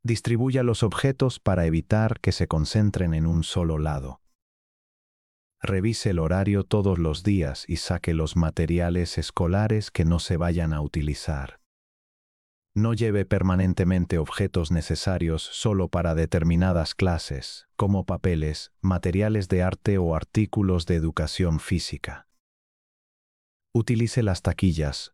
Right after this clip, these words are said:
o los espacios de almacenamiento de materiales escolares de la escuela, si están disponibles. Aunque se utilicen materiales digitales, compruebe el peso combinado del dispositivo, la funda y el cargador.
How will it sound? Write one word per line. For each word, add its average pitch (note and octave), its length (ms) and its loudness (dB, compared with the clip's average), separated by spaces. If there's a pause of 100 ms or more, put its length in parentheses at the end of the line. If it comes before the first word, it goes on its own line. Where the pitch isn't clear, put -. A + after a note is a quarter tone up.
(140)
o F2+ 100 0
los E2+ 220 -2
espacios F2+ 560 -2
de F2+ 80 2
almacenamiento E2+ 920 0
de D#2+ 100 -2
materiales F2 640 0
escolares E2 540 -2
de E2 100 -2
la D2+ 80 -2
escuela, D2+ 680 -4 (280)
si - 200 -4
están E2+ 320 0
disponibles. D#2+ 920 -2 (1300)
Aunque G#2+ 320 0
se G2+ 120 -2
utilicen G2+ 560 0
materiales F#2 680 0
digitales, D#2 880 -4 (180)
compruebe F2+ 420 0
el E2+ 120 0
peso F#2 260 0
combinado F2 600 2
del D#2+ 180 0
dispositivo, E2+ 960 -2 (140)
la E2 220 0
funda A2 500 0
y G#2 100 0
el E2 140 0
cargador. D2+ 680 -2